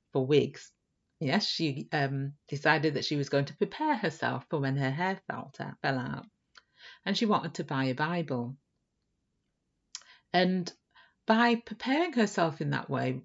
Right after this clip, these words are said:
um, it, it meant that when the time came for her hair to fall out, it didn't hit her as much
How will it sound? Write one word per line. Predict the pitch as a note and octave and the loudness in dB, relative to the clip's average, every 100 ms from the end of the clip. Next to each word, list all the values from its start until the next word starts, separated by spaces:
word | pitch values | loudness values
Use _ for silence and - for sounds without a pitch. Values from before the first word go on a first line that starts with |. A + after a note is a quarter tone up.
| _ _ - | _ _ -6
um, | D3+ D3 C#3 C#3+ - - _ | -4 -2 -4 -6 -10 -20 _
it, | - - _ | -8 -8 _
it | F#3 - | -4 2
meant | G3+ C4 A#3 - | 4 6 4 -2
that | - - - _ _ - | -6 -6 -6 _ _ -6
when | F#3 G#3+ G3+ | 2 4 4
the | F3 | 0
time | - G3+ F#3+ | -4 -4 -4
came | E3+ - B3 F4 | -2 0 0 0
for | - | -6
her | D3+ C3 D#3+ D#3+ | -6 -4 -6 -6
hair | C#3+ A3 A#3 | -2 0 0
to | E3+ | -2
fall | - - | -6 -6
out, | - - - _ _ - - - _ _ _ | -6 -6 -8 _ _ -20 -20 -20 _ _ _
it | F#3 F3 C#3+ | 0 0 0
didn't | A#3 B3 - | 2 2 2
hit | - B3+ A#3+ - | -2 -2 -2 -4
her | D3+ C#3+ C#3 _ - | -4 -4 -8 _ -6
as | C#3+ D#3 | -6 -4
much | D3 A#2 - - | -4 -6 -8 -10